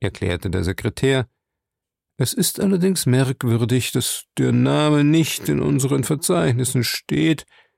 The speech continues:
denn die Leistungen dieses Herrn müssen ganz außerordentlich gut gewesen sein.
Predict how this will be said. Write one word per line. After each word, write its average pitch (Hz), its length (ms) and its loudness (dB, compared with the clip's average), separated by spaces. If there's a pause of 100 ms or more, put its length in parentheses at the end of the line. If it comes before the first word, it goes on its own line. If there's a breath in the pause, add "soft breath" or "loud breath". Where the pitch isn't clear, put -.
(560 soft breath)
denn 101 180 -4
die 90 120 -2
Leistungen 117 720 0
dieses 196 460 2
Herrn 120 380 2
müssen 131 300 2
ganz 190 280 0
außerordentlich 143 920 0
gut 156 260 0
gewesen 95 460 -2
sein. 95 320 -4